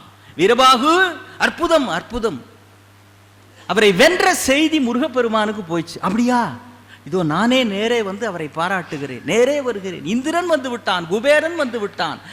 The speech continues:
பிரம்மன் வந்து விட்டான், எல்லோரும் வந்து விட்டார்கள், வீரபாகுவை பாராட்டுகிறார்கள்."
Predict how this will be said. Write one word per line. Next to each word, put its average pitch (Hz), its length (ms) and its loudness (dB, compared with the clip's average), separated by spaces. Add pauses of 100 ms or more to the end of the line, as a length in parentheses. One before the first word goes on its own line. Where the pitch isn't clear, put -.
(160)
பிரம்மன் 302 420 4
வந்து 311 260 2
விட்டான், 190 380 -4
எல்லோரும் 339 640 4
வந்து 285 240 0
விட்டார்கள், 196 540 -4
வீரபாகுவை 233 720 2
பாராட்டுகிறார்கள்." 233 960 0